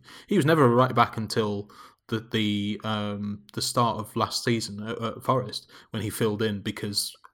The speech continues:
all, all, all of the other right backs fell over, and one of the alter-, alternatives was Carl Jenkinson. So, um, so, you know, there was, there was literally no other option. So, but he's now,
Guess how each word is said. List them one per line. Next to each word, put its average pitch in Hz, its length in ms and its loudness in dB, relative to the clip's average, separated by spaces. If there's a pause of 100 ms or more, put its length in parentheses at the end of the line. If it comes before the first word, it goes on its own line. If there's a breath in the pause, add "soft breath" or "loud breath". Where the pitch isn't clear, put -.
(160)
all, 120 160 -2
all, 110 540 0 (100)
all 113 180 4
of 101 60 2
the 104 80 0
other 101 140 -4
right 107 180 0
backs - 480 -4
fell 107 180 0
over, 107 320 -4 (400 loud breath)
and 104 440 -2
one 110 220 0
of 98 60 -4
the 101 120 -2
alter-, 101 260 -4
alternatives 104 520 -4
was 104 120 -4
Carl - 260 -6
Jenkinson. 110 540 -4
So, 107 320 -8 (100)
um, 107 300 -4 (340 loud breath)
so, 104 280 -2
you 110 100 0
know, 101 80 -2
there 104 140 -4
was, 104 180 0
there 113 80 2
was 107 220 -2
literally 113 340 0
no 104 160 0
other 104 180 -2
option. - 320 -10 (380 soft breath)
So, 127 400 8 (220)
but - 180 2
he's 127 220 6
now, 131 460 6